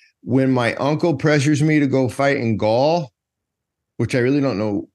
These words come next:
where that is, uh, "I don't really feel like pulling a sword on a guy because of, you know, Christ and stuff,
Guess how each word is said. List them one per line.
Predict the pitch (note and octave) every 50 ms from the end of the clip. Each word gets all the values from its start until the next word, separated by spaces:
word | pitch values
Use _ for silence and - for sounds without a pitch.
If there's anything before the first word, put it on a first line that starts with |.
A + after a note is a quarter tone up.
| _ -
where | - A#2+ A#2+ A#2+
that | A#2+ G#2+ G2+ G#2+
is, | B2 B2+ A#2 G2+ - - - - - - - - - _ -
uh, | A2+ A#2+ A#2 G#2+ G2 D2+ G#1+ - - _ _ _ _ _ _ _ _ _ _ _ _ _ _ _ _
"I | - C3
don't | D#3+ F#3+ G#3
really | G#3 G3+ E3+
feel | A#2+ E3 F3
like | F3 D3+ C3
pulling | - - D#3 D#3+ E3+ E3 D#3
a | C3+
sword | - - C#3 D3 D3+ D#3 C#3+
on | C3 A#2 G#2+
a | G2+
guy | F#2 G2+ F#2+ F2+ F2 D#2 G1+ G1+ - - _ _ _ _ _ _ _ _ _
because | - A#2+ - - D3+ C#3+ C3 A2+
of, | B2+ B2 C3+ D3+
you | E3
know, | B2+ A2+ A2+ A2+ A2+ A2+ - _ _ _
Christ | - - C3 C#3 D3 D3 -
and | F3 D#3
stuff, | - - E3+ F3+ E3+ E3 - - -